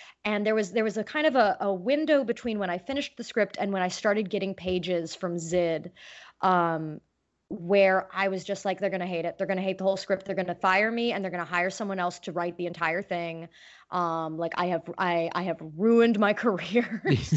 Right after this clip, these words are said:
Speaker 2: It's,
Speaker 1: Um, because,
Speaker 2: yeah.
Speaker 1: no, I was just gonna say, because especially also with publishing, is it, it moves quite slowly, and, um, and also
Speaker 2: Yeah.
Speaker 1: that was around the time that the pandemic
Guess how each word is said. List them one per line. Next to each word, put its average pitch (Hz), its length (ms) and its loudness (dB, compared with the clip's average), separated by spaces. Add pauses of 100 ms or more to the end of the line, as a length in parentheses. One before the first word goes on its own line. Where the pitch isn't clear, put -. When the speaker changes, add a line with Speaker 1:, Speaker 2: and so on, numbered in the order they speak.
(260)
Speaker 2:
It's, 220 220 4
Speaker 1:
Um, 226 180 2
because, 294 320 2 (380)
Speaker 2:
yeah. 143 300 -2
Speaker 1:
no, 262 180 4
I 240 160 2
was 240 100 -4
just 269 140 -6
gonna 285 80 -2
say, 277 100 -2
because 277 300 -2
especially 370 300 -2
also 254 180 -2
with 208 100 -8
publishing, 208 380 -4
is 208 80 -2
it, - 100 0
it 240 140 2
moves 330 300 -2 (120)
quite 226 220 -2
slowly, 196 540 -2
and, 180 320 -4
um, 175 260 0
and 226 100 2
also 226 220 2
Speaker 2:
Yeah. 214 80 2
Speaker 1:
that 175 60 -2
was 190 120 -6
around 190 360 -2
the 185 40 -8
time 180 180 -8
that 170 100 -10
the - 60 -16
pandemic 165 460 -10